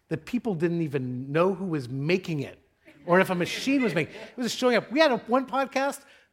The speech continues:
we had two podcasts that the person's boss didn't even know that they were creating a podcast, right? And so the first thing we did is we made rules of what should be a podcast, and one of them was that unique voice. It had to feel like it was belonged in that space.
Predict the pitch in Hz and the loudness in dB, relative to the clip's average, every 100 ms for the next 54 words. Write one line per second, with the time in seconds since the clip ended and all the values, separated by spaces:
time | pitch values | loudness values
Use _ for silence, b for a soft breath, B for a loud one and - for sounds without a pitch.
0 | _ - 254 262 - 480 466 269 208 - | _ -4 -2 -2 2 2 4 2 2 0
1 | 160 131 117 - - b b b 190 - | -2 -4 -6 -14 -20 b b b -4 -2
2 | 170 - 285 226 165 120 190 226 220 - | -4 0 -2 0 -6 0 4 6 4 0
3 | 175 170 156 156 160 147 156 151 139 160 | -2 -2 0 0 0 0 -2 -2 -4 -4
4 | 147 127 127 151 147 - 123 - - 139 | -4 -6 -4 -2 0 -4 -10 -12 -10 -8
5 | 180 _ b b b b 165 175 151 - | -8 _ b b b b -2 0 0 0
6 | 202 208 233 214 170 180 175 131 135 139 | -2 0 -2 0 0 0 0 -4 -2 -2
7 | 120 165 190 123 113 143 156 151 139 151 | -2 -6 -4 -6 -8 -10 -8 -8 -6 -4
8 | 147 - 113 - 113 123 170 196 180 143 | -6 -6 -14 -12 -10 -4 -4 -2 -4 -4
9 | 139 135 120 131 127 127 180 165 - - | -6 -8 -8 -8 -10 -10 -12 -12 -14 -20
10 | - _ _ b b 131 - - 190 185 | -20 _ _ b b -14 -10 2 4 4
11 | 175 - 180 160 156 135 131 131 139 135 | 0 -6 -2 -2 -4 -8 -6 -6 -8 -10
12 | 117 - 143 151 220 - | -12 -12 -10 -8 -10 -14